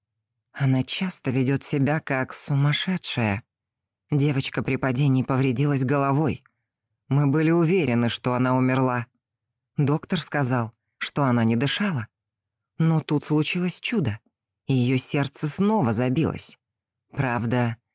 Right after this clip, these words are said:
теперь с головой у неё не всё в порядке. Я сжала зубы, чтобы не вскрикнуть. «Всё в порядке, всё. Я просто из другого мира. Я не сумасшедшая.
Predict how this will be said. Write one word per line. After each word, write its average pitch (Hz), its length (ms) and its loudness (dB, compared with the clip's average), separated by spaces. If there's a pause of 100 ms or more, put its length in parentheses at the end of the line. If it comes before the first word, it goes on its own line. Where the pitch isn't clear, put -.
(360)
теперь 190 300 0
с 147 60 2
головой 143 520 2
у 117 40 2
неё 123 180 2
не 127 120 2
всё 170 180 -2
в - 80 -6
порядке. 110 600 -4 (1300)
Я 156 200 2
сжала 151 320 0
зубы, 147 300 0
чтобы 160 280 0
не 175 120 4
вскрикнуть. - 640 -6 (520)
«Всё - 360 -2
в - 100 -8
порядке, 151 680 -4 (240)
всё. 190 480 -2 (400)
Я 160 180 2
просто 180 400 0
из 143 120 2
другого 175 460 2
мира. 185 440 0 (500)
Я 151 280 2
не 123 120 2
сумасшедшая. 139 880 -4